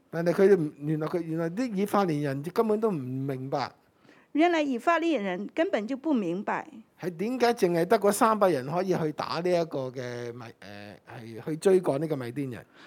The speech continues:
Speaker 2: 為什麼只有那三百人去追趕那個米甸人？
Speaker 1: 呢個全部係神嘅旨意嚟嘅。
Speaker 2: 這完全是神的旨意。
Speaker 1: 但係有-，我-，我-，但係我哋都會睇下喎，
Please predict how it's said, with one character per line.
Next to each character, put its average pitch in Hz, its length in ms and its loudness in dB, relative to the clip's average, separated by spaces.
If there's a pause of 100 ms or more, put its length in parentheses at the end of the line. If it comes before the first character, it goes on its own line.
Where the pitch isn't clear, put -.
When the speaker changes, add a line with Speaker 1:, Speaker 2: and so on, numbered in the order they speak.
(140)
Speaker 2:
為 381 120 2
什 330 140 2
麼 262 140 2
只 320 120 0
有 330 100 4
那 262 180 2
三 330 260 0
百 269 140 2
人 190 260 -4
去 277 200 -6
追 285 220 -2
趕 233 180 -2
那 240 120 -2
個 220 120 -6
米 208 40 -8
甸 285 60 2
人？ - 20 4
Speaker 1:
呢 269 40 4
個 220 40 0
全 180 200 4
部 180 80 8
係 175 140 10
神 156 380 2
嘅 180 140 4
旨 151 160 -4
意 175 220 2
嚟 117 80 -2
嘅。 87 200 -8 (320)
Speaker 2:
這 339 180 2
完 262 180 4
全 277 200 2
是 294 140 -2
神 247 280 0
的 285 100 2
旨 233 240 -10
意。 202 320 -6 (160)
Speaker 1:
但 190 140 2
係 196 80 6
有-， 196 120 8 (180)
我-， 214 80 8 (160)
我-， 202 60 8
但 185 180 8
係 175 140 4
我 190 80 8
哋 180 80 6
都 214 180 10
會 202 80 10
睇 160 180 4
下 190 100 10
喎， 143 260 4